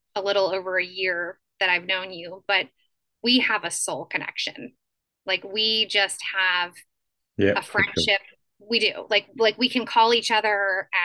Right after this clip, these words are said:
Speaker 1: and vent or process things and, and kind of work through it. And we both,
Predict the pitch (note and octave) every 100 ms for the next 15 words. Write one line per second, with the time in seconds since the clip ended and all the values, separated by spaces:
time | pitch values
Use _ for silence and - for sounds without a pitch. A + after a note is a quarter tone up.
0 | E3+ E3+ E3+ F3 - _ _ _ _ _
1 | _ F#3+ A3+ G#3 G3 - - - G3+ F#3+
2 | E3+ F3+ E3+ - - A3+ A3 - G3+ -
3 | G3+ G3 F#3 F#3+ F#3+ D#3+ F3 - G3 F3+
4 | F3 - G3 F#3 G#3 A3+ - G#3 F#3+ F#3+
5 | F#3 G3 G3 F#3+ G#3 G#3 G3+